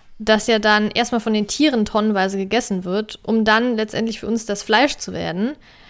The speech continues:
kann man ja auch sagen, diese Anbauflächen könnte man doch genauso nutzen, um die Lebensmittel für Menschen herzustellen, pflanzliche, statt den Umweg über die Tiere zu gehen. Nur mal jetzt so als, ähm,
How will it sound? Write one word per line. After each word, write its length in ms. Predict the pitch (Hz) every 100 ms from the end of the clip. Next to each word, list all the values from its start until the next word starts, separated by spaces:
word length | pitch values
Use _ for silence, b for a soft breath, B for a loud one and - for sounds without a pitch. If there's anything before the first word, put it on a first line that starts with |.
| b -
kann 160 | 220
man 140 | 233 233
ja 140 | 220
auch 40 |
sagen, 520 | 214 233 226 233 226 - -
diese 280 | 202 - -
Anbauflächen 760 | 294 247 196 - 190 - 214
könnte 260 | 214 226 220
man 140 | 214
doch 120 | 208
genauso 420 | 202 202 240 247 214
nutzen, 580 | 240 247 - 202 233 -
um 460 | 202 196 196 208 220
die 100 | 196
Lebensmittel 460 | 214 226 220 226
für 120 | 226 226
Menschen 280 | 254 - 214
herzustellen, 540 | 190 - - 180 175
pflanzliche, 640 | - - - 190 - - 214 B B
statt 380 | - - 214 220
den 120 | 202
Umweg 420 | - 240 226 226 220
über 200 | 202 202
die 120 | 190
Tiere 300 | - 240 202
zu 160 | -
gehen. 220 | - - - _ b b b _ _ _ _
Nur 160 | 202 190
mal 180 | 180
jetzt 180 | 175 180
so 140 | 185 175
als, 340 | - - -
ähm, 320 | 170 170 175